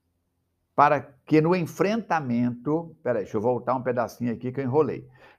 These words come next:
Tendo-nos criado como espíritos simples e ignorantes, mas dotando-nos do germe de todas as potencialidades, quis que a evolução fosse uma conquista do nosso esforço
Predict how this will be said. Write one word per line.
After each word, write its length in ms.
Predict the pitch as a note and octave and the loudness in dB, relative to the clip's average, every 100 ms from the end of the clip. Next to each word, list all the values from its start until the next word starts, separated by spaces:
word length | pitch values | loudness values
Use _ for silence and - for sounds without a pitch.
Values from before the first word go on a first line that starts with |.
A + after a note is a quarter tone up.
| _ - | _ -2
Tendo-nos 540 | F#3 G#3+ G3+ G3 - | 0 0 -2 -2 -4
criado 500 | F3+ D#3 A#2 F#2+ F#2 | -2 0 2 0 -6
como 240 | A2+ C3 | -8 -6
espíritos 600 | B2+ - C#3 C#3 B2 G#2+ | -8 -8 -4 -4 -6 -12
simples 340 | - D#3+ D#3 C3 | -10 -8 -8 -6
e 40 | |
ignorantes, 760 | B2+ A#2 G#2+ A2 F#2+ F2+ - _ _ - | -4 -4 -4 -6 -10 -14 -20 _ _ -6
mas 260 | B2+ C#3+ | -4 -4
dotando-nos 680 | B2 D#3 D#3 E3+ E3+ D#3 B2+ | -2 -4 -2 -4 -4 -6 -6
do 140 | B2+ | -6
germe 380 | G#2+ A2+ B2+ B2 | -4 -4 -4 -4
de 140 | A#2+ G#2+ | -8 -10
todas 380 | - F3+ E3 | -6 -4 -4
as 140 | C#3 B2+ | -6 -6
potencialidades, 1160 | - C3 B2+ A#2+ A#2+ G#2+ F#2+ F2+ G2 A#2 C3 _ _ _ | -4 -4 -2 -6 -6 -8 -6 -6 -4 -6 -12 _ _ _
quis 240 | - A3 G#3 | -6 -6 -4
que 120 | G3+ | -4
a 40 | |
evolução 540 | F#3+ E3 E3 C3 F3 F#3 | -4 -4 -6 -6 -8 -6
fosse 240 | G3 E3 | -8 -8
uma 140 | E3+ D#3+ | -8 -8
conquista 520 | D3+ C3 F3 E3 E3 | -10 -10 -10 -8 -8
do 120 | D3 | -6
nosso 360 | C#3+ C#3+ C3+ A2 | -2 -2 -2 -10
esforço 680 | - - G#2 B2+ B2+ D#3+ | -10 -6 -4 -4 -6 -14